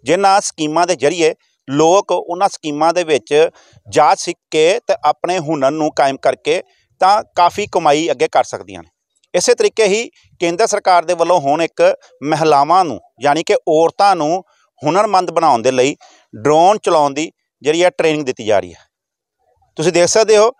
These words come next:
ਕਿ ਨਮੋ ਡਰੋਨ ਦੀਦੀ ਦੇ ਨਾਮ 'ਤੇ ਇਹ ਜਿਹੜੀ ਸਕੀਮ ਹੈ ਕੇਂਦਰ ਸਰਕਾਰ ਵੱਲੋਂ ਸ਼ੁਰੂ ਕੀਤੀ ਗਈ ਹੈ। ਸੈਲਫ ਹੈਲਪ ਗਰੁੱਪ ਜਿਹੜੇ ਬਣੇ ਹੋਏ ਨੇ ਪੰਜਾਬ ਦੇ ਵਿੱਚ ਜਾਂ ਪੂਰੇ ਦੇਸ਼ ਦੇ ਵਿੱਚ ਔਰਤਾਂ ਦੇ ਵੱਲੋਂ ਬਣਾਏ ਗਏ ਨੇ, ਜਿਨ੍ਹਾਂ ਦੇ ਵਿੱਚ ਔਰਤਾਂ ਮਿਲ ਕੇ ਲਗਾਤਾਰ ਹੀ ਕੰਮ ਸਿੱਖਦੀਆਂ ਨੇ ਤੇ ਕੰਮ ਕਰਦੀਆਂ ਨੇ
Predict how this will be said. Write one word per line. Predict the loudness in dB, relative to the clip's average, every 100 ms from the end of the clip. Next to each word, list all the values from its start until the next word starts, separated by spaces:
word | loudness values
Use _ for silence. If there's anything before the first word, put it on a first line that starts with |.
| _ _ -2
ਕਿ |
ਨਮੋ | -2 0 0 2 0
ਡਰੋਨ | 0 0 4 2 0
ਦੀਦੀ | -8 -10 -2
ਦੇ | -2
ਨਾਮ | 2 0
'ਤੇ | -2 -6
ਇਹ | -6 -6
ਜਿਹੜੀ | -4 -6
ਸਕੀਮ | -8 -8 -4 -2
ਹੈ | -2
ਕੇਂਦਰ | -2 -2 -2
ਸਰਕਾਰ | -2 0 0
ਵੱਲੋਂ | 0 -4
ਸ਼ੁਰੂ | -4
ਕੀਤੀ | -10 -10 -6
ਗਈ | -4 -2
ਹੈ। | -4 -10 -20 -20 _ _
ਸੈਲਫ | -6 0 2 2 -2
ਹੈਲਪ | -2 -2 -4 -4
ਗਰੁੱਪ | -4 -2
ਜਿਹੜੇ | -2 0 -2 -8 _ _ -6
ਬਣੇ | -2 0
ਹੋਏ | 0 -2
ਨੇ | -2
ਪੰਜਾਬ | -4 0 2 2
ਦੇ | -2 -6
ਵਿੱਚ | -6 -4
ਜਾਂ | -6
ਪੂਰੇ | -4 -6
ਦੇਸ਼ | -4 -4 -4
ਦੇ | -4
ਵਿੱਚ | -6 -6 -10 -10 _ _
ਔਰਤਾਂ | -4 -2 -4 -6
ਦੇ |
ਵੱਲੋਂ | -6 -8
ਬਣਾਏ | -6 -6 -6
ਗਏ | -8
ਨੇ, | -12
ਜਿਨ੍ਹਾਂ | -12 -12 -10
ਦੇ |
ਵਿੱਚ | -10 -10 -12
ਔਰਤਾਂ | -8 -8 -6 -8
ਮਿਲ | -6 -8 -8
ਕੇ | -6 -8 -8 _ _ _
ਲਗਾਤਾਰ | -4 0 0 -2 -4
ਹੀ | -6
ਕੰਮ | -6 -6
ਸਿੱਖਦੀਆਂ | -8 -20 -18 -10 -10
ਨੇ | -10
ਤੇ | -12
ਕੰਮ | -10 -12
ਕਰਦੀਆਂ | -10 -12 -12 -14
ਨੇ | -12